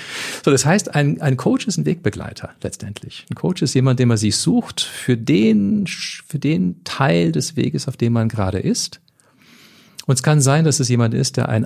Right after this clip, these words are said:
einen einzigen Impuls gibt für viel Geld in einem, genau zum richtigen Moment und es verändert das Leben. Es kann sein, dass es jemand ist, der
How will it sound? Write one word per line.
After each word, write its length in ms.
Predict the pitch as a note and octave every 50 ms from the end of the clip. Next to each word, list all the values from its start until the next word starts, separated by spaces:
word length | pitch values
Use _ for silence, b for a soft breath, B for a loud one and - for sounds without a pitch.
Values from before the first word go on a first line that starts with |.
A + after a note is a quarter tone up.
| - -
einen 220 | - D#3+ F#3+ F#3+
einzigen 460 | F3+ - E3 E3 D#3+ - D3 B2+ C3+ B2+
Impuls 460 | A#2+ G#2 - - D3+ D#3 C#3+ - -
gibt 480 | - A#2+ A#2 - - - - - - _ _ _ _
für 140 | - - -
viel 180 | A#2+ - - D#3+
Geld 540 | C3 B2+ B2+ B2 A#2+ - - - - - _ -
in 180 | D#4 E3 A2+
einem, 160 | G2+ G2 G#2 - _ _ _ _ _ _ _ -
genau 200 | - A2 A#2 B2+
zum 180 | C3 - C#3+ B2
richtigen 340 | A#2 A#2+ - - A#2+ G2
Moment 460 | G#2 G#2 G2+ G2+ A2 B2 A#2+ G#2+ - -
und 100 | G2+ F#2+
es 140 | F#2+ - -
verändert 460 | - - - G#2 A2 A2 A2 G2+ -
das 140 | G2+ - -
Leben. 380 | - - - - - - _ B B B B B B B B B B B B B B
Es 160 | B - - -
kann 260 | - C3+ C#3 C#3+ C3
sein, 360 | A#2 A#2+ B2 C3+ C#3 D3 D3
dass 160 | C3 B2+ A#2
es 140 | B2+ A#2+ -
jemand 280 | - A#2 A#2 A#2+ A2+ -
ist, 540 | D#2+ C3+ D3+ - - - - - - - _ _ _ _ _ - -
der 640 | A2+ G#2 G#2 G#2 G#2 G2+ G2 G2+ G2+ G#2 - - -